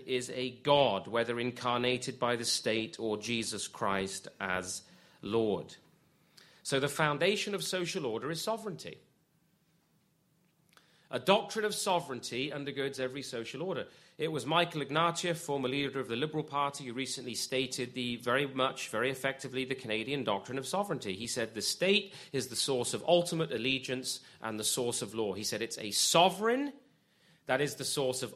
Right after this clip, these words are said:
ultimate allegiance and the source of law." That's the pagan concept of the state, of justice. Which means the state will update what it means by justice year by year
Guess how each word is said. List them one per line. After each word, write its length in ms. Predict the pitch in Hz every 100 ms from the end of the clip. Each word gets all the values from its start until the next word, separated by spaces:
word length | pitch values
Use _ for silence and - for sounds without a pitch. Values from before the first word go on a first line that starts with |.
| -
ultimate 520 | 196 208 208 226 226
allegiance 800 | 220 196 220 208 214 214 208 - - -
and 240 | 123 120
the 80 | 104
source 680 | - - 190 185 156 - -
of 340 | 160 151 160 156 -
law." 420 | 160 220 175 95 -
That's 200 | 147 -
the 60 | 156
pagan 380 | 139 131 123 127
concept 540 | 123 107 - 95 -
of 100 | 101
the 60 | 117
state, 420 | - 208 - -
of 160 | 110
justice. 640 | - 214 - - - - - _ _ _ _ _ _ _ _ _ _ _ _ - -
Which 100 | -
means 160 | 214 156
the 60 |
state 360 | 160 247 247 190
will 100 | 185
update 460 | 196 - 196 202
what 120 | 170 160
it 100 | 156
means 260 | 220 202
by 200 | 160 131
justice 560 | 127 104 - 156 165 139
year 180 | 131 120
by 200 | 127 147
year 280 | 247 247